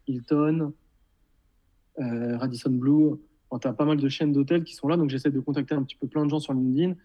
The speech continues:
Donc, je parle de mon projet sur LinkedIn, le, ça fait un petit peu de bruit, et, euh,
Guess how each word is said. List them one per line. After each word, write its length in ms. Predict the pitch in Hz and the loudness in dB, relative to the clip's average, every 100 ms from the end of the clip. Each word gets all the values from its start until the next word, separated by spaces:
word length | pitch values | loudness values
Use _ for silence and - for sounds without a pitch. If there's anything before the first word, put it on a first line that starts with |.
| _ _ _ _ _ _ _ - | _ _ _ _ _ _ _ -4
Donc, 120 | 139 | -4
je 40 | |
parle 160 | 143 147 | 0 2
de 80 | 143 | 2
mon 120 | 139 | 2
projet 240 | 139 135 | 2 0
sur 120 | 139 143 | 2 0
LinkedIn, 400 | 131 127 165 170 | 0 2 4 4
le, 180 | 131 - _ | 2 -2 _
ça 180 | - 123 | -8 -6
fait 100 | 139 | -2
un 80 | 131 | -2
petit 160 | - | -2
peu 140 | 147 135 | 0 0
de 60 | |
bruit, 460 | 123 156 196 214 - | 2 2 2 0 0
et, 180 | 160 143 | 4 4
euh, 260 | 135 135 | 4 0